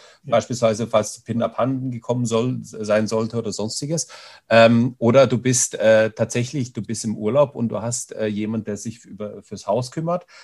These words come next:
Speaker 2: dann kannst du dort den Schlüssel deponieren und sagen, „Hey, kommst einfach rein, legst ihn wieder, äh, da, da rein und, und schaust einfach und guck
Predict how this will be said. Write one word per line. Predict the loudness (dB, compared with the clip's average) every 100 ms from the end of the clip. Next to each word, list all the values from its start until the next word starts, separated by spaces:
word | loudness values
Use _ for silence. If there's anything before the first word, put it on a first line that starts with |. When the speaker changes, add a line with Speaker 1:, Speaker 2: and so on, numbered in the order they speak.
| _
Speaker 2:
dann | -12
kannst | -8 -8 -6
du |
dort | -6 -4
den | -4
Schlüssel | -8 -12 -10 -8 -6
deponieren | -6 -4 -4 -4 -6
und |
sagen, | -4 -4 -4
„Hey, | -6 -8
kommst | -8 -8
einfach | -8 -8 -6
rein, | -4 -4
legst | -6 -8 -10
ihn |
wieder, | -6 -2 -2 -4
äh, | -10
da, | -14 -12 -8 -10
da | -6 -6
rein | -4 -4 -4
und, | -6 -8
und | -10 -12
schaust | -8 -8 -8
einfach | -10 -10 -10
und | -12 -12
guck | -12